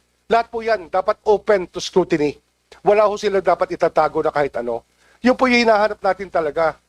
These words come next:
sa mga, sa mga tumitestigo po as state witness. Mahirap po mag-alaga ng state witness, sinasabi ko sa inyo. Kasi ako ho, I, I take it upon myself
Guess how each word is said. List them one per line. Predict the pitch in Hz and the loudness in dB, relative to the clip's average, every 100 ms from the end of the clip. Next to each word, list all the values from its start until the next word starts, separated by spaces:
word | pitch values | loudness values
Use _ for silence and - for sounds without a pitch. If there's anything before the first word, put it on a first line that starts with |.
| _ _ | _ _
sa | - 190 | -4 -2
mga, | 180 180 175 - _ _ | 0 0 0 -4 _ _
sa | - 196 | -4 -2
mga | 185 180 170 160 | 2 2 2 0
tumitestigo | 190 185 - - 180 160 | -2 -2 -2 -2 0 0
po | 160 165 160 - _ | 0 0 0 -4 _
as | 151 - | -4 0
state | 165 143 | 0 0
witness. | 135 127 - 127 - - - _ - - | -4 -4 -2 0 -2 -8 -14 _ -20 -2
Mahirap | 247 269 262 | -2 0 -2
po | 277 254 | -2 -4
mag-alaga | 240 233 226 220 | 2 2 2 -4
ng | |
state | 208 190 175 175 | -4 -4 -4 -8
witness, | - 156 - - | -4 -4 -4 -2
sinasabi | 151 143 139 135 | 0 2 0 -2
ko | |
sa | - 131 | -4 -4
inyo. | 120 117 120 _ _ _ _ | -4 -6 -8 _ _ _ _
Kasi | - 208 233 | -4 0 0
ako | 202 | 0
ho, | 190 190 170 _ _ _ _ | 0 0 -2 _ _ _ _
I, | - 180 190 | -4 -2 -4
I | 185 | -2
take | 214 214 | -4 -2
it | 208 | -4
upon | 190 185 | -2 -2
myself | 175 156 196 160 - - | -4 -2 0 0 -2 -16